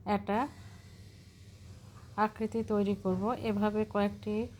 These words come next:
বানিয়ে নিয়ে দেখো পরপর দেখাচ্ছি, এগুলো বানাবো। তোমরা হাতের সাহায্যে বিভিন্ন আকৃতি তৈরি করতে পারো। এই যে মোমোর আকৃতি বিভিন্ন হতে পারে অথবা কুশলির আকৃতিও হতে পারে।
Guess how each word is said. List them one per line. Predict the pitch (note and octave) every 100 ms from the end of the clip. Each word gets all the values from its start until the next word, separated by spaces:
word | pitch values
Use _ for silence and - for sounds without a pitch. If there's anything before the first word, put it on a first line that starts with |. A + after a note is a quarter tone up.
| - - -
বানিয়ে | G3+ G3 G3+ G3+ G3+
নিয়ে | G3 G3 A#3+ - - - - - - G#3+ G#3
দেখো | G3 G3+ G3+ G#3+
পরপর | G#3+ G3+ G3+ F#3+ F#3+
দেখাচ্ছি, | F#3+ G3 G3 - - A3+ C4+ G#3+
এগুলো | G3 G3 G3 G3
বানাবো। | G3+ G3 F#3+ F#3 G#3 -
তোমরা | A3 G3 F#3+ F#3+ F#3+ - - -
হাতের | - F#3+ G#3+ G#3+
সাহায্যে | - G3+ F#3+ G3 G3 B3 - - - - -
বিভিন্ন | A3 A3+ A3+ G3+
আকৃতি | G3 G#3 G3+ - G#3+
তৈরি | G3+ G3 F#3+ G3
করতে | F#3+ G#3 G3
পারো। | F#3+ F3+ F#3 C4 - - - - - G3
এই | G#3 G3+
যে | G3+ G3+
মোমোর | G3+ G3 G3+ G3
আকৃতি | F#3 - F#3+ F#3+ G3
বিভিন্ন | F#3+ F#3 F#3+ F#3+ F#3+
হতে | F#3 F#3
পারে | F#3 F#3 F#3 A3+ B3
অথবা | G3 G3+ G3+
কুশলির | G3+ G3 - G3+ G3 F#3+
আকৃতিও | F#3 F#3 F3+ G3+ F#3+
হতে | F#3 F3 F3
পারে। | F3+ E3+